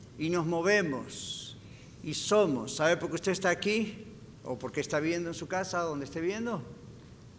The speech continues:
Porque Dios le está dando aire, aliento, oxígeno. Hoy algunos un poquito menos que a otros, pero lo hace. ¿Ok? En él vivimos y nos movemos y somos,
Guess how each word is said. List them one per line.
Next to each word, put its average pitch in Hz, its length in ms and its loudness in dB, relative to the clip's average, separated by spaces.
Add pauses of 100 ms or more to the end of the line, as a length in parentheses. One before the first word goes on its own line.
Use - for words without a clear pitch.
(140)
Porque 139 200 0
Dios 165 220 4
le 165 80 2
está 160 220 2
dando 165 340 4
aire, 139 380 2
aliento, 139 600 -2
oxígeno. 135 640 -2 (1300)
Hoy 156 180 -2
algunos 160 480 -2
un 156 60 -2
poquito 151 400 -4
menos 170 280 -4
que 165 120 -2
a 156 40 2
otros, - 440 -4 (1600)
pero 147 220 8
lo 156 140 6
hace. - 260 4 (600)
¿Ok? - 80 -6
En 180 420 2
él 226 140 6
vivimos 220 680 6
y 196 60 2
nos 190 140 2
movemos 202 600 4
y 180 60 -2
somos, 190 520 2